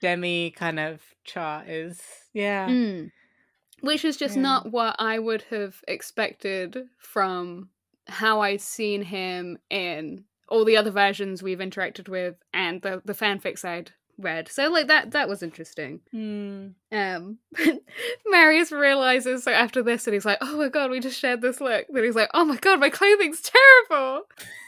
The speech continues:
Speaker 1: <laughs>
Speaker 2: So he's like, "Oh, I can't, I can't go out like this." So he's gonna put on his, not his everyday clothes. He's gonna
Speaker 1: Mm.
Speaker 2: put on his, like, slightly <laughs> better clothes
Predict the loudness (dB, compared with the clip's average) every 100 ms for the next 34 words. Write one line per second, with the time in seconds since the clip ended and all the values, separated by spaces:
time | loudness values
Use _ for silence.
0 | -2 0 2 0 0 -2 -2 -6 -6 -10
1 | -10 -14 -16 _ _ _ 2 4 6 4
2 | 2 0 -4 -4 -2 -4 -4 -8 _ -4
3 | 4 6 6 6 6 6 6 2 2 0
4 | 0 -2 0 2 0 -2 -2 2 2 2
5 | -2 _ _ _ _ -4 -2 0 0 0
6 | -2 0 0 -2 -6 -16 -8 -4 -2 -2
7 | -2 -4 -2 -2 -2 -2 -6 -8 -8 -10
8 | -14 -20 -20 _ _ -6 -4 -2 -4 -4
9 | -8 -4 -4 -4 -8 -14 -10 -6 -4 -6
10 | -8 -16 _ -6 -4 -6 -8 -14 -12 -2
11 | 0 2 0 -2 -4 -6 -10 -10 0 0